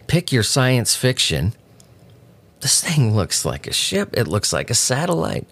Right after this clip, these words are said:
Nikola Tesla was convinced that this thing was not a spaceship, that this thing was not a mothership, this thing wasn't this or that.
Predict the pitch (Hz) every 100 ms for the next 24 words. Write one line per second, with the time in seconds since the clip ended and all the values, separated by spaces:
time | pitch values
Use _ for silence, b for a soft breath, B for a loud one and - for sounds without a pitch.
0 | B B B B B B B B B B
1 | B B B B - 127 170 156 123 139
2 | 151 127 101 101 - 95 82 139 90 -
3 | 101 107 101 107 92 85 80 82 92 135
4 | - 151 156 - 151 151 156 - 117 101
5 | 87 85 95 98 78 82 123 143 139 131
6 | 113 - 98 90 85 87 131 98 110 123